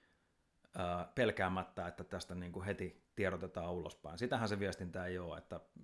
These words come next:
niin kuin automaattisesti jotain kerrotaan ulospäin, vaan se on, se on niin kuin se viestinnällinen harkinta on hyvin tärkeä osa sitä viestintäelementtiä. Sitten neljänneksi pitää tilannekuvan olla kunnossa, eli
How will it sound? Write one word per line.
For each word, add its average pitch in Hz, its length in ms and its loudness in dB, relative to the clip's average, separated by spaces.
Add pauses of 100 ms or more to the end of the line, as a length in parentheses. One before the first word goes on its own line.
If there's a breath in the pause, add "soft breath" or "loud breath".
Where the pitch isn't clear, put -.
(160)
niin 95 140 -6
kuin 85 260 -6 (220)
automaattisesti 98 720 0
jotain 90 300 -2
kerrotaan 87 420 -4
ulospäin, 82 520 -4
vaan 87 160 -6
se 95 80 -4
on, 90 160 -4 (560 soft breath)
se - 100 -4
on 92 200 0
niin 92 120 -2
kuin 95 140 -6
se 98 80 -4
viestinnällinen 92 480 2
harkinta 87 420 0
on 87 100 -4
hyvin 90 180 -6
tärkeä - 360 -6
osa 80 180 -8
sitä - 180 -10
viestintäelementtiä. - 1300 -8 (1400 soft breath)
Sitten 120 280 4
neljänneksi 127 480 8
pitää 120 220 2
tilannekuvan 95 680 2
olla 87 140 -2
kunnossa, 87 600 -4
eli 101 220 -2